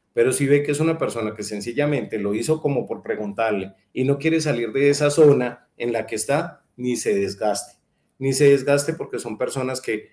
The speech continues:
van a seguir en la misma situación y son personas que siempre le van a ver todos los peros por todo lado. Por el contrario, si es una persona que definitivamente conecta,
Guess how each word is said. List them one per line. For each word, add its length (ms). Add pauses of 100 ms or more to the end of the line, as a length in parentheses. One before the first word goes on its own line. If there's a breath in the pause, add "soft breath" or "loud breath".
(120)
van 240
a 80
seguir 520
en 140
la 60
misma 420
situación 680 (180 soft breath)
y 160
son 240
personas 440
que 100
siempre 320
le 80
van 180
a 80
ver 180
todos 200
los 160
peros 260
por 220
todo 200
lado. 280 (680)
Por 140
el 80
contrario, 500
si 120
es 100
una 180
persona 360
que 80
definitivamente 760
conecta, 560